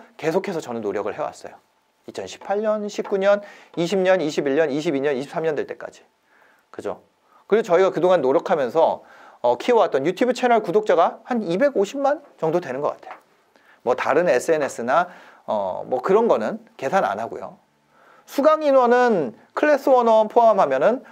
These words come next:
어, 구만 명이 넘습니다. 제가 인증할 수 있는 부분은 이런 것 같아요. 음,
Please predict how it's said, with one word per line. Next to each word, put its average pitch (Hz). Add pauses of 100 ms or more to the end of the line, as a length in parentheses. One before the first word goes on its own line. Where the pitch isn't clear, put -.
(140)
어, 113
구만 196
명이 190
넘습니다. 117 (380)
제가 233
인증할 269
수 254
있는 208
부분은 143 (460)
이런 277
것 277
같아요. 135 (240)
음, 104